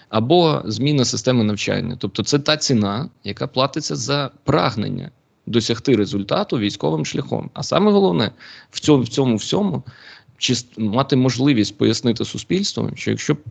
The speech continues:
наші союзники, партнери чи країни, до військової спроможності яких ми апелюємо,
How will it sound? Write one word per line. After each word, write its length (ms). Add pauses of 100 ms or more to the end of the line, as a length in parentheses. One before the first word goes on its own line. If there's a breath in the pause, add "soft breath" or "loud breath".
(200)
наші 640 (100)
союзники, 720
партнери 600
чи 140
країни, 440
до 400
військової 460
спроможності 640
яких 280
ми 100
апелюємо, 480